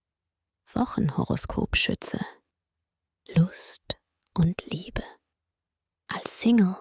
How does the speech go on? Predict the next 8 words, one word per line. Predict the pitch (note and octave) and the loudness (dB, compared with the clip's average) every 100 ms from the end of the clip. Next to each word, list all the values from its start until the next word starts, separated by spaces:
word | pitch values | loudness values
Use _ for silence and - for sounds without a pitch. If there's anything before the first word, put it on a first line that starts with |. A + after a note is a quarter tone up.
| - _ _ _ - | -12 _ _ _ -4
entwickelst | E3+ - - G3+ - - | -2 -2 -2 -4 -4 -4
du | |
großen | - - G3+ A#3 A#3 - G3+ | -6 0 2 2 2 0 0
Appetit | F3 - - A3 - - - _ _ _ _ - | 0 -2 -2 -4 -4 -10 -14 _ _ _ _ -4
auf | - F3+ | 0 4
eine | E3+ E3+ | 4 2
sinnliche | - G#3+ A#3 G#3 - G#3+ | 4 6 6 4 2 -2
Begegnung. | G#3+ - - - - | -2 -4 -6 -6 -8